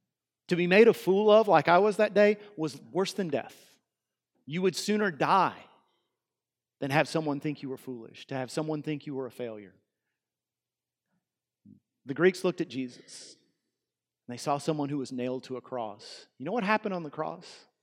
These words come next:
It wasn't just a place of physical agony. It wasn't a place, just a place where they, where they extracted the most exquisite, every little drop of pain from a human being. That was it, yes, but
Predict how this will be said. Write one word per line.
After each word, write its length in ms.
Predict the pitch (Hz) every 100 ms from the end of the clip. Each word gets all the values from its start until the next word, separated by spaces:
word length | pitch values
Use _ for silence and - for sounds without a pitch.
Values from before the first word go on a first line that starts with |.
| _ _ _ _ _ _ _
It 60 | -
wasn't 260 | 151 208 254
just 180 | 214 -
a 60 |
place 400 | 175 - 185 160
of 80 | 139
physical 480 | - 165 156 160 143
agony. 460 | 123 139 143 120 120
It 100 | 143
wasn't 320 | 190 226 - - -
a 80 | 180
place, 500 | - 196 190 - - -
just 280 | 151 233 -
a 60 |
place 340 | 196 208 190 -
where 140 | 180
they, 220 | 165 165 147 -
where 120 | 160
they 300 | 165 170 156 - - _ _
extracted 580 | 151 - 214 196 208 190
the 80 | 156
most 280 | 160 151 160
exquisite, 680 | - - 165 190 170 175 131 113 _ _ _ -
every 320 | 170 156 180
little 260 | 170 170
drop 540 | 143 135 151 143 135 - -
of 180 | - 139
pain 340 | - 143 131 123
from 200 | 127 123
a 20 |
human 300 | 127 135 123
being. 300 | 127 107 101
That 280 | 123 156 170
was 160 | 160
it, 240 | 165 160 123
yes, 300 | 147 151 -
but 380 | 135 175 143